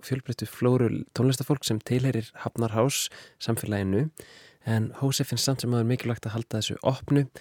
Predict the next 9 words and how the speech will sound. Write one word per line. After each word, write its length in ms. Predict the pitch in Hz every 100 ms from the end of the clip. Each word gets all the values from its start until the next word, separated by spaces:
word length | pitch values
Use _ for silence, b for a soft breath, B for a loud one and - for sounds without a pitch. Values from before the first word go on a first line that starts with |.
| B B B B
Hann 140 | 120 120
vilji 180 | 120 117
nýta 380 | 117 - 113 -
tónleikaröðina 480 | 117 113 110 107 107
sem 160 | 107 104
vettvang 400 | 104 101 - 110 -
fyrir 220 | - 107
eins 140 | 104 -
mörg 380 | 107 107 -